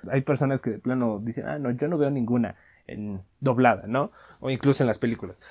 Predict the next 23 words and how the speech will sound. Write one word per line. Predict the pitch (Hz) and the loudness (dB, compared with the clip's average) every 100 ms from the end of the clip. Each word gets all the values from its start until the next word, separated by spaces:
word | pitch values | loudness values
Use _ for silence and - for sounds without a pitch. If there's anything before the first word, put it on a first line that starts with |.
| - | -6
Pero | - 147 | 2 2
en | 143 | 4
esta | 160 170 180 175 | 2 4 6 8
de | 165 | 6
plano | 127 135 143 151 135 131 120 107 104 - | 4 4 6 6 6 6 6 4 0 -4
le | 131 135 | -4 0
quise | 180 175 | 4 8
dar | 160 | 8
una | 165 | 6
oportunidad | 160 120 131 127 123 135 147 156 | 2 2 4 4 6 6 6 4
<laughs> | |
en | 131 120 | 2 4
verla | 123 120 123 | 4 4 2
en, | 110 101 - | 0 -6 -12
en | 110 | -18
español, | 110 - 113 131 170 - - - _ | -12 -8 -2 0 0 -2 -20 -20 _
pero | 135 131 123 120 | 2 4 4 2
no, | 131 127 | 4 4
no, | 120 117 | 4 2
no, | 113 | 0
de | 104 | 0
plano | 107 135 135 120 | 0 2 4 2
no. | 104 | 2